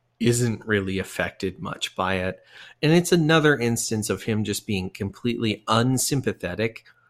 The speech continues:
toward anyone in his organization because we know that Ragear is dead.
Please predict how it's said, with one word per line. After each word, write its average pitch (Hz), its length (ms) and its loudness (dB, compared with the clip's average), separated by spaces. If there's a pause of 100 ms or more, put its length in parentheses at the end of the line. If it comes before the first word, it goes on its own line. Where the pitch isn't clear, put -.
(120)
toward 110 320 0
anyone 107 480 -2
in 95 140 -4
his 98 320 -8
organization 95 800 -2
because 117 320 -8
we 131 100 0
know 135 240 2
that 123 260 -4 (200)
Ragear 110 680 0
is 113 140 -4
dead. 120 600 -6